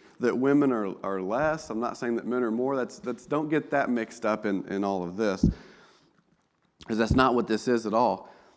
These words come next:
There are different roles in the household. There are different roles under the household with God's provision. And when we, we go back to the first half of verse sixteen,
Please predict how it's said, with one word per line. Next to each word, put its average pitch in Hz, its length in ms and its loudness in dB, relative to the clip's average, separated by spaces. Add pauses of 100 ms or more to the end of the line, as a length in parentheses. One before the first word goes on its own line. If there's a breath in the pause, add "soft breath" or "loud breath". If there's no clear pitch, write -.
(100)
There 127 140 0
are 120 80 2
different 139 460 -4
roles 113 800 -4 (400)
in 123 400 -2
the 110 100 -6
household. 113 580 -8 (220)
There 98 80 -8
are 107 40 -6
different 139 340 0
roles 131 480 0 (540 soft breath)
under 123 240 2
the 113 80 0
household 120 500 0
with 101 240 -6
God's 107 280 2
provision. 104 600 0 (460 loud breath)
And 117 440 2 (240)
when 127 320 4
we, 120 240 6
we 110 280 0 (340)
go 113 140 2
back 113 220 2
to - 60 -16
the 104 60 -14
first 120 240 -8
half 107 160 -8
of 104 80 -14
verse 107 220 -12
sixteen, 147 600 -4